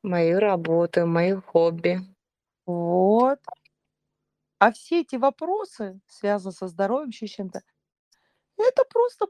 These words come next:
Speaker 2: повод покопаться и разборчики-то поделать. Но и не, но не из претензий, да, но не из слабости, что это мое уязвимое место, моя ахиллесова пята, что у меня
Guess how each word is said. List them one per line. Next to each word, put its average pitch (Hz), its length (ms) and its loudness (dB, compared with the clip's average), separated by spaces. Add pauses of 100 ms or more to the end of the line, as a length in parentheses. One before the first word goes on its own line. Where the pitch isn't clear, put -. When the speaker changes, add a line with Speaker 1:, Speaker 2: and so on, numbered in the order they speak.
Speaker 2:
повод 415 420 -4 (260)
покопаться 320 760 -4 (100)
и 226 40 -10 (220)
разборчики-то 208 680 -8
поделать. 196 600 -4 (920)
Но 240 240 6
и 262 80 2
не, 269 240 2
но 262 300 4
не 254 300 2 (100)
из - 380 -6 (400)
претензий, 247 760 0
да, 196 340 0
но 220 300 2
не 233 180 2
из - 240 -6
слабости, 262 680 2
что 190 320 -4 (720)
это 196 280 0
мое 214 340 4
уязвимое 196 680 -2
место, 202 440 -2
моя 185 300 0
ахиллесова 190 640 -2
пята, 180 380 -4
что - 200 -12
у - 20 -12
меня 175 260 -8